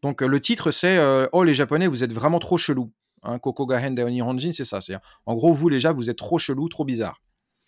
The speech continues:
Et pendant deux heures, en fait, les, des, des étrangers qui étaient payés pour ça, c'était des talentos étrangers, quoi, ils, ils défonçaient le Japon. Alors, c'était en japonais.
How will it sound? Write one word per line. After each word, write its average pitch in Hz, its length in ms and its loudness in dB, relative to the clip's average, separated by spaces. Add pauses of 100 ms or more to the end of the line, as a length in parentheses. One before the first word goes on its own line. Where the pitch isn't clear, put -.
(640)
Et 180 100 6
pendant 190 220 4
deux 156 220 6
heures, 190 140 6
en 156 80 2
fait, 180 180 0
les, 135 240 -2
des, 123 260 -2
des 117 200 -4
étrangers 139 360 -2
qui 143 80 -4
étaient 113 140 -6
payés 113 280 -2
pour 98 180 -12
ça, 185 160 -2
c'était - 180 -8
des 101 120 -8
talentos 110 460 -4
étrangers, 110 360 -8
quoi, 131 160 -8
ils, 107 340 -10
ils 113 120 -10
défonçaient 135 420 -6
le 131 60 -4
Japon. 120 340 -4
Alors, 110 120 -4
c'était - 120 -10
en 104 80 -4
japonais. 104 440 -6